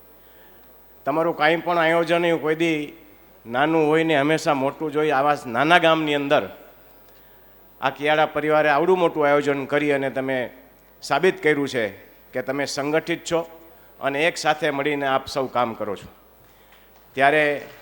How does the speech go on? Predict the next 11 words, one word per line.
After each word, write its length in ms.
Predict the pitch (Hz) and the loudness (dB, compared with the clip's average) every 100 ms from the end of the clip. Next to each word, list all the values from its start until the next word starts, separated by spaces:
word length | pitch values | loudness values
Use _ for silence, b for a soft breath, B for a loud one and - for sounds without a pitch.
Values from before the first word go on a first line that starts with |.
| - - - - - - - - - - - - - - | -20 -20 -20 -20 -20 -20 -20 -20 -20 -20 -20 -20 -20 -8
મા 180 | 123 151 | -2 -2
ખોડલને 500 | 147 147 156 156 160 156 147 - | -2 -2 0 0 0 0 -6 -12
પ્રાર્થના 420 | - 143 143 156 151 | -2 -2 0 -2 -2
કરું 200 | 151 151 | -2 -4
છું 180 | 151 151 | -6 -2
કે 80 | 143 | 2
આવા 300 | 135 151 160 | 4 6 4
જ 80 | 123 | 4
કાર્યો 360 | 143 143 151 113 92 - - - - - _ _ _ | 0 2 2 0 -4 -16 -20 -20 -20 -20 _ _ _
સંગઠનના 720 | - 143 156 160 156 160 165 143 | -8 -4 -2 -2 -2 2 2 2
અને 200 | 143 170 | 2 2